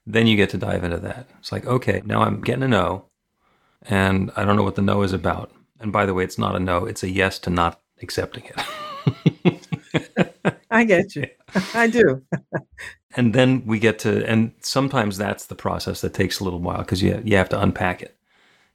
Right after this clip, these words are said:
Speaker 1: You know, it's there, but it might be wrapped up, you know, like you start peeling away layers of an onion.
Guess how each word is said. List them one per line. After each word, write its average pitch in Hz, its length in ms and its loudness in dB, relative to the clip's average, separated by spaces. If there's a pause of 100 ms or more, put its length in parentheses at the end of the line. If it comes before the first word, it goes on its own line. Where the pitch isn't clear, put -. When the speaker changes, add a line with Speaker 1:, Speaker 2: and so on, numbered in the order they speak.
Speaker 1:
You 90 80 -4
know, 85 160 -2
it's - 220 -10
there, 95 340 4
but 85 160 -2
it 87 80 -2
might 90 240 0
be 92 160 0
wrapped 87 380 -4
up, 92 240 -2 (180)
you 120 80 -10
know, 90 260 -6
like 95 240 -4 (300)
you 107 140 -10
start - 260 2
peeling 104 220 4
away 98 100 6
layers 101 420 4
of 92 60 0
an 92 100 2
onion. 92 360 0